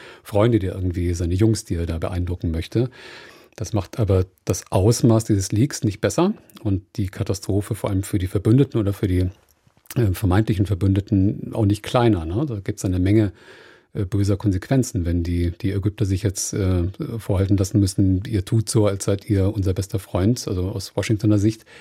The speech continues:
In Wirklichkeit vertickt ihr aber oder wollt verticken, äh, riesige Mengen an Waffen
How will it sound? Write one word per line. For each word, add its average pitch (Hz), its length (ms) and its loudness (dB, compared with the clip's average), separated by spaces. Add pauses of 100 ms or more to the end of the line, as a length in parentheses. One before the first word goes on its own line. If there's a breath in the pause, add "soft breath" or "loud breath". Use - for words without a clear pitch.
(300 loud breath)
In 107 140 2
Wirklichkeit 101 480 2
vertickt - 380 -2
ihr 104 60 0
aber 95 100 0
oder 92 180 2
wollt 98 220 2
verticken, 104 580 2 (680)
äh, - 80 -4 (180)
riesige 110 320 4
Mengen 101 380 2
an 95 180 -2
Waffen 113 400 0